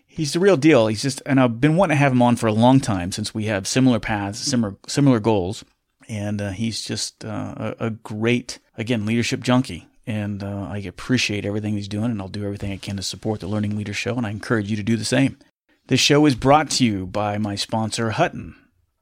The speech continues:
Hutton designs, builds, and services commercial construction projects all throughout the Midwest. They're longtime fans of this podcast, and they're committed to the highest standards in leadership. And I'm so proud they're supporting Dose of Leadership as a sponsor.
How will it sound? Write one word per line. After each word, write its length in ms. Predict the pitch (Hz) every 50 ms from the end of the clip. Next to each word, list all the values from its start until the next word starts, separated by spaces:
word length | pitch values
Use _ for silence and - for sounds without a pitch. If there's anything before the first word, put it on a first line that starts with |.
| _ _ _ -
Hutton 360 | - 120 - - 117 110 104
designs, 720 | 95 101 95 95 110 110 113 107 95 87 80 80 78 82 -
builds, 500 | - _ - 117 117 98 85 85 76 80
and 160 | 85 90 95
services 440 | - - 120 110 104 - 92 90 -
commercial 440 | - - 113 113 123 120 - 117
construction 540 | 104 - 101 92 - - 120 110 - 107 98
projects 460 | - - 104 107 101 104 98 90 -
all 100 | 110 117
throughout 240 | 117 - 113 98 98
the 80 | - 87
Midwest. 540 | 90 87 87 87 92 92 98 113 - - -
They're 100 | - 101
longtime 540 | 104 107 117 135 147 143 - 113 104 101
fans 280 | 92 - 101 98 95 92
of 60 | 92
this 160 | 90 87 85
podcast, 560 | - - 98 92 87 - - 101 98 104 - -
and 60 | -
they're 80 | 87
committed 340 | - - - 107 107 101 101
to 80 | 98 95
the 100 | 92 95
highest 280 | 107 107 98 101 -
standards 340 | - - 101 98 95 90 -
in 80 | 80 95
leadership. 420 | 98 104 101 101 - 117 107 - _ - - - - - - - - _ _ _ _
And 80 | - -
I'm 60 | -
so 160 | - - 139
proud 300 | 135 135 - 104 92 90
they're 60 | 90 87
supporting 400 | - - - - 107 98 98 95
Dose 220 | 98 98 101 -
of 80 | 92 90
Leadership 420 | 95 95 90 - - 107 95 -
as 120 | 98 92
a 60 | 92 80
sponsor. 460 | - - - 104 101 - - 131